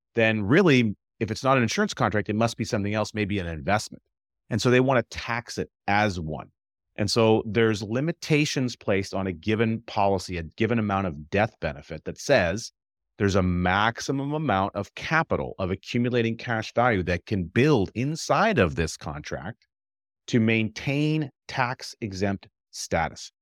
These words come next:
So it has to do with the accrual and accumulation of the, of the policy values staying underneath the line or the radar of what's allowable to make sure it maintains itself as an insurance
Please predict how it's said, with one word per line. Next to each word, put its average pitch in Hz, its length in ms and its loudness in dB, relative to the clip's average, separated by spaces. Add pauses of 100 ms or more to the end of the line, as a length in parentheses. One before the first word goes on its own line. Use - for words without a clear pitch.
(140)
So 123 100 0
it 107 60 2
has 156 220 -2
to 180 60 -6
do 117 440 6 (320)
with 101 220 2 (360)
the 107 300 2
accrual 113 920 4
and 101 80 -2
accumulation 117 720 0
of 95 100 -2
the, 98 160 0
of 95 140 -2
the 90 80 -4
policy 113 480 0
values 98 720 0 (300)
staying 120 480 2
underneath 135 600 4
the 113 100 2
line 110 540 2
or 98 160 -2
the 92 160 0
radar 85 800 -2 (340)
of 92 200 0
what's 98 260 0
allowable 92 960 2
to 104 100 -8
make 101 220 -4
sure 104 180 -2
it - 100 -2
maintains 98 640 -6
itself - 380 -2
as 92 160 -4
an 85 80 -8
insurance 90 460 -6